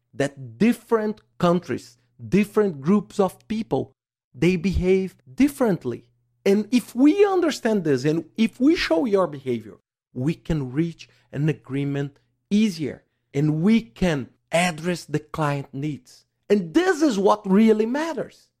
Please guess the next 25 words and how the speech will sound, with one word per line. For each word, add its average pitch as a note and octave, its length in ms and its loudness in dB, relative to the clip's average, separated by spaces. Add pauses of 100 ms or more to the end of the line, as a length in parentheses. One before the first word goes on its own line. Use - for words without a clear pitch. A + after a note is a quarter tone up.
So A3 340 0 (140)
use G4 760 0 (220)
the G3 120 0
cultural D#4+ 640 2
challenges B3+ 920 -2 (180)
to A3 160 4
know F4 480 6
more, E4 320 4
to G#3+ 240 0
understand D4+ 560 2
more, B3 460 4 (340)
to A#3+ 220 2
overcome C#4+ 640 2
and G#3+ 180 0
build B3+ 240 2
a C4 60 -2
bridge C4+ 600 2 (200)
with A3+ 260 0
your F#3+ 140 2
client, C4 720 0
customer, A3+ 640 0 (180)
whatever, F4 640 0 (240)
to E3 220 2
address D#3 540 -2 (260)
proper E3 560 0